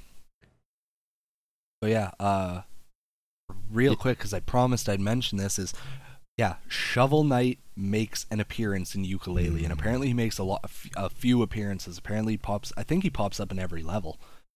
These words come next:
Speaker 2: I love
Speaker 1: And,
Speaker 2: that.
Speaker 1: um,
Speaker 2: He looks like his amiibo looks.
Speaker 1: Yes, he looks exactly like his amiibo looks. He's super bulky, um, and he's funny too, the puns. He's like,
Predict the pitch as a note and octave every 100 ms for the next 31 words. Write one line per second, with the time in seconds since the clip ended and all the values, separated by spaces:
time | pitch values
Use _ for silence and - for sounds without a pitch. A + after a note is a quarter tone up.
0 | - F#2+ E2+ E2 E2+ G2 F2 E2 - G#2
1 | A2+ C3+ - - A#2+ - F2+ E2 E2 D#2+
2 | D2 - C#2+ - - - - - _ _
3 | _ - G#2 E2 - G#2 F#2+ F2+ G2 F2
4 | G2+ G#2 G#2 G2 F2+ F#2 F2+ F2+ F2+ F2
5 | E2+ F2+ - - A2+ A2+ G2 F#2+ G2 G#2
6 | G2+ - - - _ _ G2 F2+ F2 E2
7 | E2 - - _ _ _ _ _ _ -
8 | A#2+ A#2+ G#2 - - A2+ G#2+ G2 - G2+
9 | F#2+ F#2+ - G2+ F#2+ - G2+ G#2 G2 G2+